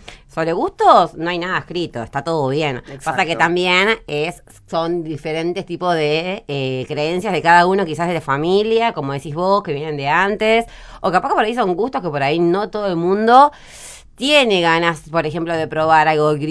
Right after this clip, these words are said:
Speaker 1: agridulce o algo por el estilo. Pero bueno, lo más importante de todo es
Speaker 2: Sí.
Speaker 1: tratar de que, de que
Speaker 2: ¿De qué?
Speaker 1: siempre se consuma algo, que
Speaker 2: Totalmente.
Speaker 1: siempre se coma algo.
Speaker 2: Totalmente.
Speaker 1: Por más que sea un café con leche con un sanguchito a la noche, es algo liviano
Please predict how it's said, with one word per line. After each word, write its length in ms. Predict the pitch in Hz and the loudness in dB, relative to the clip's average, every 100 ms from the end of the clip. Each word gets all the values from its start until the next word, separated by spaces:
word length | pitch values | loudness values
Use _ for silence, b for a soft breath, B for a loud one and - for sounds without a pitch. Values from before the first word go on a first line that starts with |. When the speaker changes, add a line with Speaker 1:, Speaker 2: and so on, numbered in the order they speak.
| 151 196 | -2 -2
Speaker 1:
agridulce 680 | 214 202 196 - 190 175 175 170 | 0 -2 -6 -4 0 0 0 -2
o 160 | 156 | 0
algo 200 | 156 151 | 0 0
por 100 | 139 | -4
el 60 | 131 | -10
estilo. 400 | 135 135 123 107 - | -10 -12 -10 -12 -8
Pero 180 | - | 0
bueno, 280 | 226 165 120 - b b b b b | 2 2 -2 -8 b b b b b
lo 520 | - 208 226 233 240 262 | -8 -4 -2 2 2 4
más 140 | 403 554 | 2 2
importante 340 | 262 247 262 | -2 -2 -2
de 160 | 240 185 | -2 0
todo 440 | 180 247 339 269 - | -2 0 0 0 -2
es 160 | 175 | -12
Speaker 2:
Sí. 140 | - 156 | -10 -4
Speaker 1:
tratar 560 | 160 131 190 220 247 | -2 2 6 6 4
de 180 | 190 156 | -2 -4
que, 260 | 160 135 110 _ _ _ _ - | -4 -6 -8 _ _ _ _ -14
de 100 | 143 | -12
que 80 | 139 | -10
Speaker 2:
¿De 20 | |
qué? 80 | 147 | -4
Speaker 1:
siempre 380 | 180 185 247 | -4 -2 -2
se 200 | 285 165 | -2 -6
consuma 800 | - 139 139 - 190 185 190 202 - | -6 -8 -8 -6 -2 0 0 -2 -4
algo, 420 | - 135 120 117 127 | 2 2 2 -2 -6
que 60 | |
Speaker 2:
Totalmente. 220 | 170 165 | -4 0
Speaker 1:
siempre 340 | 196 233 247 277 | 4 4 4 0
se 180 | 269 226 | -4 -2
coma 500 | 220 214 220 220 226 | 2 4 6 6 6
algo. 720 | 196 180 175 156 147 143 131 | 4 4 4 0 -2 -4 -6
Speaker 2:
Totalmente. 340 | 135 139 156 156 | -8 -10 -8 -2
Speaker 1:
Por 100 | 185 | 0
más 100 | 226 | 0
que 120 | 240 | 0
sea 380 | 233 240 240 240 | -4 0 4 4
un 140 | 220 220 | 4 0
café 200 | 233 226 | 0 -2
con 120 | 208 | -2
leche 240 | 202 208 214 | -2 -4 -6
con 120 | 180 | -6
un 80 | 196 | -6
sanguchito 360 | 196 180 202 | -8 -10 -6
a 40 | 190 | -4
la 100 | 175 | -2
noche, 220 | 190 190 | -4 -6
es 60 | 185 | -6
algo 160 | 190 | -4
liviano 640 | 175 165 185 208 220 233 | -4 -4 0 2 4 2